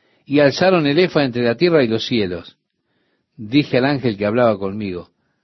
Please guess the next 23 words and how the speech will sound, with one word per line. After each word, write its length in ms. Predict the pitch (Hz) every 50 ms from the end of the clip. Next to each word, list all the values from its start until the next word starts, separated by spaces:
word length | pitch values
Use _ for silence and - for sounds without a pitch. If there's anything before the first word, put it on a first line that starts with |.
| _ _ _ _ -
"¿A 120 | - 107
dónde 400 | 110 127 156 170 170 160 165 156
llevan 300 | 151 170 175 170 165 165
el 120 | 190 240 311
efa?" 340 | 302 - - - 85 - _ _ _ _ _ _ _ _ _ _ _ _ _ _ _ _ _ _ _ _ -
Y 140 | - 147
él 80 | 175 185
me 140 | 175 160 160
dijo, 420 | 170 170 - - 143 127 110 - _ _ _ _ _ _ _ _ _ _ _ _ -
"Para 280 | 160 165 170 165 139
que 120 | 127 151 151
le 120 | 147 147
sea 440 | - - 196 202 202 190 165 - 135
edificada 720 | 143 135 139 131 - 143 135 - 165 165 165 151 131 123
casa 400 | - 196 196 170 - - 135 123
en 180 | 120 117 110 110
tierra 320 | - 156 160 156 147 139
de 120 | 123 113 110
Sinar, 520 | - - 123 123 120 110 110 113 127 131 _ _ _ _ _ _ _ _ -
y 100 | 147 151
cuando 300 | 147 - 156 147 139 139
esté 280 | 135 135 - - 202 196
preparada, 1120 | 190 - - 170 160 151 127 - 160 175 185 175 156 131 120 120 131 139 156 156 151